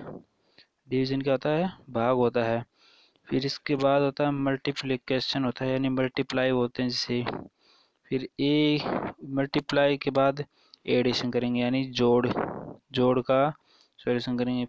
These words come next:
फिर आता है subtraction होता है घटाव, फिर इसका घटाव का solution सबसे last में करेंगे। तो ये होता है V board mass, तो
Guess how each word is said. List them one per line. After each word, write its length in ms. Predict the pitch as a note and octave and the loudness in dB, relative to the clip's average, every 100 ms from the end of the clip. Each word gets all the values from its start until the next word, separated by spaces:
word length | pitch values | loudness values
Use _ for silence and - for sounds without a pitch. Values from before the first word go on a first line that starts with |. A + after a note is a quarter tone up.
| - | -2
फिर 180 | C#3 C3+ | 0 0
आता 160 | C3 | 0
है 60 | C#3 | -2
subtraction 720 | - C3+ - C3+ C3 - C3+ | -2 -2 -2 -2 -2 -2 -2
होता 220 | B2+ C3+ | 0 0
है 120 | C3+ | 0
घटाव, 480 | A#2 A#2 - A2 A2 A2+ - | 0 -2 2 2 2 0 -4
फिर 140 | B2+ | -2
इसका 240 | A#2 - B2+ | -2 -2 -2
घटाव 360 | A#2 G#2+ A2 | -2 -2 -2
का 240 | A2 B2+ D#3+ - - _ _ | 0 -2 -2 -6 -20 _ _
solution 460 | - A2+ A2+ C3 C#3+ | -4 -2 -2 -6 -8
सबसे 280 | - A#2 A2 | -10 -10 -4
last 340 | G2+ G2+ - | -4 -4 -8
में 120 | G#2 | -8
करेंगे। 340 | G2+ G2+ G2+ G#2+ - _ _ _ _ _ _ - _ _ - - | -6 -8 -10 -14 -20 _ _ _ _ _ _ -20 _ _ -20 -8
तो 120 | C#3 | -4
ये 140 | B2+ C#3 | 0 0
होता 240 | C3+ C#3 | 0 0
है 100 | C3+ | 0
V 240 | B2+ B2+ C3 | 0 -2 -2
board 280 | B2+ B2+ A#2+ | 0 0 0
mass, 420 | A2+ A2 - - - - A2+ - | 0 -2 -2 -6 -6 -6 -10 -8
तो 360 | C3+ C3 C#3 | -4 -4 -4